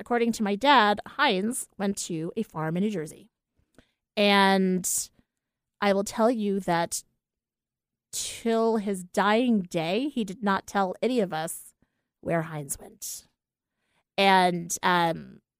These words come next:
not even mom knows. So as far as I know, Heinz went to a farm in New Jersey, and it was all good. And Heinz lived happily ever after.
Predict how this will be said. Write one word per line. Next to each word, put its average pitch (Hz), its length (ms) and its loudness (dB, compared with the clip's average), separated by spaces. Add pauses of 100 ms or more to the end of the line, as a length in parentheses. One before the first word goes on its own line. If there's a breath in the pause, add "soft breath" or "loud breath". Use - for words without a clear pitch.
(480)
not 202 260 4
even 233 180 2
mom 180 240 2
knows. - 500 -10 (400)
So 190 720 4 (180)
as - 140 -6
far 294 220 6
as 339 100 4
I 262 140 2
know, 185 460 0
Heinz 196 640 0
went 175 180 -6
to 226 100 -2
a 208 60 0
farm 160 240 0
in 180 80 -2
New 202 60 0
Jersey, 247 520 -2
and 180 560 0 (240)
it 185 60 -4
was 185 160 -6
all 190 160 2
good. 208 380 -6 (120)
And 202 640 -2
Heinz 190 540 -4
lived 175 280 -6
happily 180 300 -6
ever 170 160 -4
after. - 380 -8